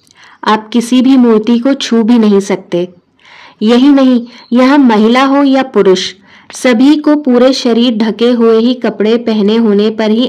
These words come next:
अंदर प्रवेश मिलता है। यही नहीं, आप बाहर का कोई भी प्रसाद या सामान नहीं चढ़ा सकते। यहीं से आपको दो केले और नारियल का प्रसाद मिलेगा जो भगवान को यहाँ अर्पित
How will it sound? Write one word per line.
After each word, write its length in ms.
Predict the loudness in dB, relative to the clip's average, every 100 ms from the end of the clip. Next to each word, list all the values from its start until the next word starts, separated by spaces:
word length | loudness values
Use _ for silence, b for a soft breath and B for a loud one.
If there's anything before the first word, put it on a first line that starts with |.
| -2
अंदर 320 | -2 0 -2
प्रवेश 480 | -2 0 2 0 0
मिलता 280 | -4 -2 -6
है। 220 | -6 -8 -12 _ _ _ _ _ B B B B
यही 300 | 0 2 2
नहीं, 320 | 2 2 0 -2 -2
आप 160 | -2
बाहर 400 | -2 -2 0 -2
का 140 | -2 -4
कोई 360 | -2 0 0 2
भी 180 | 0 0
प्रसाद 600 | -2 -4 -2 -2 -2 -4 B B -4
या 120 | -2
सामान 500 | -2 -2 0 0 0
नहीं 260 | 0 -2
चढ़ा 340 | -2 -2 -2 -4
सकते। 460 | -6 -8 -6 -8 -8 _ _ _ b b b b
यहीं 340 | -2 0 2 2
से 180 | 2
आपको 340 | 0 -2 -2 0
दो 180 | 2 0
केले 380 | 0 0 2 0
और 200 | -2 -2
नारियल 440 | 0 0 0 0 0
का 140 | -4
प्रसाद 520 | -2 -4 -2 -2 -2
मिलेगा 440 | 0 0 0 -2 -6 -10 B B -2
जो 140 | 0
भगवान 480 | 0 -2 -2 -2 -2
को 140 | 0
यहाँ 340 | 0 0 -2 -4
अर्पित 380 | -6 -2 -4 -4